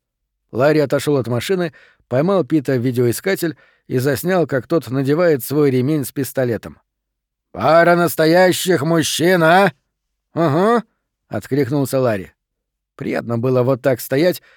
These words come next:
в ботинках, выгоревших джинсах, старой синей рубашке и ковбойской шляпе. Ещё замечательнее было ощущать кобуру на бедре и знать, что у тебя там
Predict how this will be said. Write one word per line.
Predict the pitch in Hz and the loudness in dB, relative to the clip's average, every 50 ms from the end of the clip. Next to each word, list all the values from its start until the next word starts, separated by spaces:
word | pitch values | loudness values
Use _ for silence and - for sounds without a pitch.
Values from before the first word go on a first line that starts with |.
| _ _ _ _ | _ _ _ _
в | - 107 | -14 -8
ботинках, | 110 127 113 101 - 139 170 170 160 160 160 - - _ _ _ _ _ _ | -4 -4 -4 -4 -2 -2 -2 -2 0 0 -2 -2 -4 _ _ _ _ _ _
выгоревших | - - 123 175 190 156 160 147 143 120 - 135 120 107 | -10 -4 0 0 2 2 2 0 0 -2 -2 -4 -6 -4
джинсах, | 95 107 147 180 175 160 - 175 - - _ _ _ _ _ | -4 -4 -4 -2 -2 -4 -6 -8 -10 -10 _ _ _ _ _
старой | - - 196 196 180 156 135 | -8 -4 -2 0 0 0 0
синей | - 156 147 139 131 117 | 0 -2 -2 0 0 0
рубашке | 113 110 110 165 185 165 - - 156 143 | 0 0 0 0 0 0 0 -2 -4 -4
и | 127 | -2
ковбойской | 143 143 131 117 117 143 143 131 - - 131 131 113 | 0 0 0 0 0 -2 -2 -2 -2 -4 -6 -8 -6
шляпе. | - 98 98 90 80 - - - - _ _ _ _ _ _ _ _ _ - | -6 -8 -10 -10 -12 -16 -20 -20 -20 _ _ _ _ _ _ _ _ _ -14
Ещё | - - - - 226 196 | -12 -10 -8 -4 -4 -2
замечательнее | 151 143 151 143 139 127 - 196 185 160 127 - 151 143 139 135 127 | 0 0 0 -2 -2 -4 -4 -4 -6 -6 -4 -6 -4 -2 -2 -2 -2
было | 135 170 160 160 139 - - - _ _ _ | 0 0 0 0 -2 -4 -10 -20 _ _ _
ощущать | - - 131 - - 156 135 - - 170 160 - - | -8 -8 -8 -6 -6 -8 -6 -4 -2 -2 -2 -2 -2
кобуру | - 160 156 170 190 196 202 180 | -2 0 2 2 2 4 4 2
на | 151 135 | 2 0
бедре | 117 120 107 104 107 107 101 92 _ _ _ _ _ _ _ - | -2 -2 -4 -4 -4 -6 -6 -8 _ _ _ _ _ _ _ -8
и | 117 98 | -8 -8
знать, | 92 113 165 180 156 | -4 -4 -4 -4 -4
что | - - 151 139 | -6 -4 -4 -4
у | 120 | -4
тебя | - 104 104 143 151 | -4 -4 -2 -2 -2
там | 135 160 151 131 | -2 -2 -4 -4